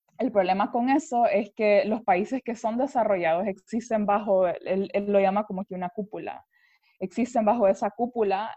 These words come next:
que está protegida por, por dinero, prácticamente.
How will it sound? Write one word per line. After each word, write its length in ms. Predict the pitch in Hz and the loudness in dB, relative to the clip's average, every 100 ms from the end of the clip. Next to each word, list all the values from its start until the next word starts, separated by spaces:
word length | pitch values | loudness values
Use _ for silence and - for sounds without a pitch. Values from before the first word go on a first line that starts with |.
| - | -6
que 80 | 214 | -6
está 280 | - 185 | -2 -2
protegida 760 | 202 202 202 208 240 240 214 214 208 | 0 -2 -2 -2 0 4 4 4 0
por, 540 | 185 170 165 165 - _ _ _ - | -2 0 0 -4 -12 _ _ _ 4
por 200 | 208 185 | 4 4
dinero, 580 | 185 196 170 160 170 _ - | 0 0 0 -2 -10 _ 0
prácticamente. 920 | 202 - 196 185 170 147 - - | 0 0 -4 -6 -6 -8 -10 -14